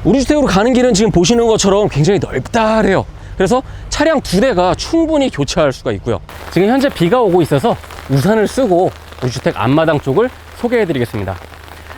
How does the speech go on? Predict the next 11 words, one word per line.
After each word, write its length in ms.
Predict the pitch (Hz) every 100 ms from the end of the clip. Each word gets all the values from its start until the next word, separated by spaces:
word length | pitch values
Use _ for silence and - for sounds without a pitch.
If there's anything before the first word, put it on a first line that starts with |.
| - -
입구 240 | 196 311
들어오자마자 560 | 233 220 247 262 247 240
바로 200 | 160 208
우측으로는 840 | 160 202 - 269 254 208 208 214
이렇게 180 | 123 143
외부 280 | 117 226 285
수도가 280 | 277 254
있어요. 280 | 151 156 147 - - -
외부 260 | 120 240 294
수도가 300 | 262 294 262
있고, 400 | 202 - 269